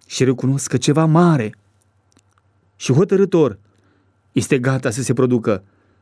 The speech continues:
Lumea este pe pragul unei crize uluitoare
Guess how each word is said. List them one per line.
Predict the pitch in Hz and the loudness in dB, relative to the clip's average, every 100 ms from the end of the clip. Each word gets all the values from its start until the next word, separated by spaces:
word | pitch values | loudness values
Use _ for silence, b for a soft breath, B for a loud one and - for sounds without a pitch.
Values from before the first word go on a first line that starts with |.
| _ - | _ -2
Lumea | 117 123 156 180 190 190 180 180 | 2 4 4 2 0 0 2 4
este | 151 180 175 - 214 208 208 _ _ _ _ _ _ _ | 4 4 0 -2 0 0 -2 _ _ _ _ _ _ _
pe | - 120 | -8 -6
pragul | - 131 151 147 | -2 0 0 0
unei | 143 151 | 0 0
crize | - 151 135 | 0 0 2
uluitoare | 147 143 143 135 123 113 95 | 4 4 2 2 0 -2 -4